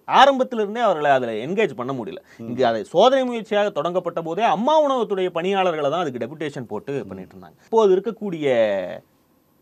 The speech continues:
Speaker 1: நடைமுறை என்ன? இந்த நடைமுறையிலிருந்து தனியாருக்கு இதை ஒப்பந்தம் கொடுப்பதற்கான விதிமுறைகள் என்னங்கிறத தெளிவா இன்னைக்கு தீர்மானம் போட்டிருக்கிறார்கள். அந்த தீர்மானத்தில் இதில்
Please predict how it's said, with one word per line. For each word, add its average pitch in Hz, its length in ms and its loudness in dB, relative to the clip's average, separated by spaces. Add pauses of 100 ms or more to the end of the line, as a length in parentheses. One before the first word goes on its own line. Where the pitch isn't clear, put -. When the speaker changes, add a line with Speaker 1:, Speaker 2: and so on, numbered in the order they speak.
(140)
Speaker 1:
நடைமுறை 170 600 4
என்ன? 135 420 -2
இந்த 180 260 2
நடைமுறையிலிருந்து 190 960 0
தனியாருக்கு 196 580 2
இதை 180 140 2
ஒப்பந்தம் 175 500 -2
கொடுப்பதற்கான 127 800 -4
விதிமுறைகள் 156 560 -2
என்னங்கிறத 113 640 -4 (140)
தெளிவா 214 440 0
இன்னைக்கு 165 360 -10
தீர்மானம் 156 480 -6
போட்டிருக்கிறார்கள். 92 560 -16 (260)
அந்த 147 260 -2
தீர்மானத்தில் 262 880 -4 (720)
இதில் 196 240 -4